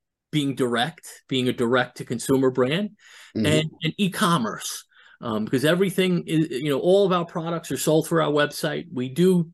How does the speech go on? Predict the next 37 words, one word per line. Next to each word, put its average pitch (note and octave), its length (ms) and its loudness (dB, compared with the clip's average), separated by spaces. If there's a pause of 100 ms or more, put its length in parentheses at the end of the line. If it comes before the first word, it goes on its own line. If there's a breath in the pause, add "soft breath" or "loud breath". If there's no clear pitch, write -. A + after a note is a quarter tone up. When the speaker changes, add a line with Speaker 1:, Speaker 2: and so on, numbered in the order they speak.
(120)
Speaker 1:
you E3 100 2
know, C#3 160 2
quite D#3+ 340 0
a D3+ 40 0
few D#3+ 260 -4
sh-, - 160 -14
consumer E3 420 0
shows D#3 360 0
around D3 260 0
the C#3+ 80 -6
country, E3 600 -4 (280 loud breath)
Speaker 2:
Yep. F#3+ 120 0
Speaker 1:
but - 80 6
for F3 80 -6
the F3 100 -10
most G3+ 280 4
part, D#3+ 280 4
you're D3+ 140 -2
not E3+ 240 -2
gonna D#3+ 160 -2
walk D#3 320 -2
into D3 640 -4
a, C#3+ 60 -4
a B2+ 220 -2
big D3+ 240 0
box D3 320 -4
store C#3 560 0 (300 loud breath)
or C#3 160 6
a C#3 60 4
mom C#3 260 -2
and C3 100 -4
pop C3+ 320 -8
dealer C3+ 380 2
and B2 240 -4
see C3 240 2
our B2 120 -4
product. G#2+ 560 -10